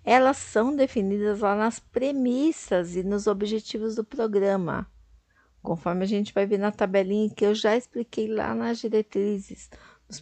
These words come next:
no primeiro documento que nós conversamos. Por que que a gente tem o modelo por competência? Porque é dessa forma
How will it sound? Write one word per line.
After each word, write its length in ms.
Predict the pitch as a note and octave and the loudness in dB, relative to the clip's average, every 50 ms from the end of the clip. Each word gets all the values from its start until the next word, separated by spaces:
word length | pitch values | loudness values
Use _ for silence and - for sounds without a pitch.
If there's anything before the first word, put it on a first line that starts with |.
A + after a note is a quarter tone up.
| C3+ - | -12 -6
no 160 | - F#3 F#3+ | -4 -4 -2
primeiro 460 | F3+ - F#3+ F#3 G#3 G#3+ A3+ A#3+ A#3+ | -2 -2 -2 0 2 2 2 2 2
documento 560 | A#3+ C4 B3 - - - - G#3+ G3+ G#3+ - - | 2 0 0 0 -2 -6 -4 -2 -2 -2 -4 -6
que 80 | - | -8
nós 160 | B3+ G#3 G#3+ | -6 -6 -6
conversamos. 880 | - - G#3 G3 G3+ G3+ G#3+ - - - D3+ D3 D3 - - - - - _ _ _ _ _ _ _ _ _ - | -4 -4 -4 -2 -2 -2 -4 -4 -4 -4 -4 -2 -4 -6 -8 -12 -14 -18 _ _ _ _ _ _ _ _ _ 6
Por 240 | - F4 D4+ - | 8 8 8 6
que 260 | - - - D4+ E4+ G4 | 4 2 2 4 4 4
que 140 | - - | 4 2
a 40 | E4 | 2
gente 380 | D#4+ - C4+ B3 B3+ - - B3+ | 4 4 4 2 2 2 -2 -4
tem 360 | - - - A#3+ A3+ A#3 A3+ | 0 6 6 6 6 6 2
o 100 | - - | 2 2
modelo 560 | A#3 A#3+ A#3+ A#3 A3 G3 G#3+ A3 G#3 G#3 A3 | 2 6 6 6 6 8 8 8 8 8 4
por 220 | G#3+ - A3+ G#3+ - | 2 2 -2 -2 -2
competência? 1000 | - G3+ G#3 - - A3+ - - - F3 D#3+ E3 E3+ - - - - - F3 - _ _ _ _ _ - | -2 -4 -2 2 2 0 0 2 -2 -2 -2 -2 -4 -6 -8 -10 -8 -8 -8 -10 _ _ _ _ _ -6
Porque 280 | - G#3 G#3 - - A#3+ | -2 -2 0 4 4 4
é 60 | A3 | 6
dessa 360 | G3+ A#3+ C4+ E4 - - D4+ | 6 4 2 2 2 0 -4
forma 720 | - - - - G3+ G#3+ A#3+ C#4 D#4 C#4 A#3 F3 C#3+ G3+ | -4 -2 2 4 6 6 6 6 6 4 2 0 0 -2